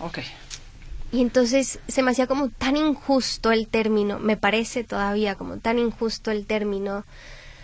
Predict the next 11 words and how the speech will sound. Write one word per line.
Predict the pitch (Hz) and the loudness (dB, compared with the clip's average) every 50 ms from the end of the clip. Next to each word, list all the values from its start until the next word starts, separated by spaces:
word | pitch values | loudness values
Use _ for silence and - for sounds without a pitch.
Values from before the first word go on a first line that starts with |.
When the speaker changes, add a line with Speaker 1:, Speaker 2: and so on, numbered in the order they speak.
| - - - - - - - - - | -20 -20 -20 -20 -20 -20 -20 -18 -8
Speaker 2:
de | - 220 220 | 0 2 4
decir, | 226 220 214 208 - - 240 240 240 247 233 226 - - - - - - - - - - - | 4 6 4 2 0 2 4 6 6 6 6 4 -2 -8 -18 -20 -20 -20 -20 -20 -20 -20 -12
o | - | -4
sea, | - 254 233 | 0 2 4
ni, | 233 240 247 226 - | 6 6 4 2 2
ni | - 247 247 226 | 2 2 2 2
quisiera | - 247 - - 285 277 302 320 302 | 0 -2 2 6 6 8 8 8 8
que | - 262 233 233 | 8 8 8 10
un | 247 254 262 269 269 269 269 277 277 254 - - - - - - - - - - - - - - | 8 8 8 6 6 6 6 4 4 2 -2 -10 -20 -20 -20 -18 -18 -18 -18 -20 -20 -18 -10 -6
segundo | - - - 262 254 226 240 262 269 277 285 277 277 277 269 269 269 269 269 | -2 4 6 8 8 10 10 10 12 12 12 12 12 12 12 12 12 12 12
hijo | 269 285 262 240 - - 226 208 202 208 - 226 | 12 10 8 6 2 2 2 4 4 4 2 0